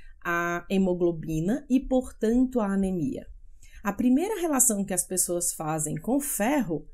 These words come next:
é anemia ferropriva, não é mesmo? Pessoa com ferro baixo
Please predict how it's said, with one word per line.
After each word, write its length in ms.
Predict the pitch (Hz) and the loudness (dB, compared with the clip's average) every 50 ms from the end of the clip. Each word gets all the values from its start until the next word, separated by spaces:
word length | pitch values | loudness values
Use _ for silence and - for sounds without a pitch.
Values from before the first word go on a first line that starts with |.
| - - - - - | -20 -20 -20 -18 -6
é 300 | - 220 202 220 277 285 - - - - - - | 0 2 2 2 0 -2 -8 -16 -18 -18 -18 -8
anemia 460 | - 277 294 294 311 277 247 214 208 208 | -4 -2 0 4 6 6 6 6 4 2
ferropriva, 720 | - - 233 262 320 - - 339 254 202 156 151 143 151 - - - - - | 0 2 2 2 2 2 2 2 2 2 0 -2 -6 -6 -10 -16 -20 -16 -12
não 140 | - 160 160 | -8 -6 -4
é 60 | 151 | -2
mesmo? 360 | 165 185 226 233 214 180 - - - - - - | 0 2 2 2 2 0 -2 -8 -16 -20 -8 -4
Pessoa 340 | 175 175 - - 170 147 - | -2 -2 0 0 0 -2 -2
com 120 | 170 - | -4 -6
ferro 360 | - - - 135 160 156 226 | -6 -6 -4 -4 -2 -2 -2
baixo 540 | 254 233 240 202 180 196 240 - - - 330 | 0 0 0 0 0 0 2 2 2 2 0